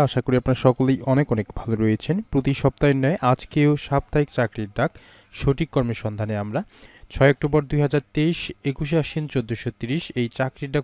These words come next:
পত্রিকা নিয়ে উপস্থিত হয়েছি আমি আপনাদের সামনে। তো আজকের সাপ্তাহিক চাকরির ডাক পত্রিকা থেকে আপনারা সকলে অবগত রয়েছেন যে চাকরির ডাক পত্রিকা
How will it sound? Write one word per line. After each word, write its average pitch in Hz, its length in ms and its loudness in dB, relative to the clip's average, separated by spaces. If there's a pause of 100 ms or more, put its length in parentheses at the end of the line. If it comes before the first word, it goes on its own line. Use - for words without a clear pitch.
পত্রিকা 135 320 -4
নিয়ে 131 160 -6
উপস্থিত 117 320 -10
হয়েছি 117 260 -6
আমি 113 160 -4
আপনাদের 101 300 -8
সামনে। 113 200 -6 (460)
তো - 120 -2
আজকের 143 240 0 (220)
সাপ্তাহিক 147 400 4
চাকরির 139 240 2
ডাক 113 180 0
পত্রিকা 120 360 0
থেকে 131 300 0
আপনারা 120 180 -2 (100)
সকলে 123 280 2
অবগত 120 280 -2
রয়েছেন 123 400 -2 (120)
যে 123 60 -2 (120)
চাকরির 123 260 -6
ডাক 127 180 -4
পত্রিকা 135 340 -2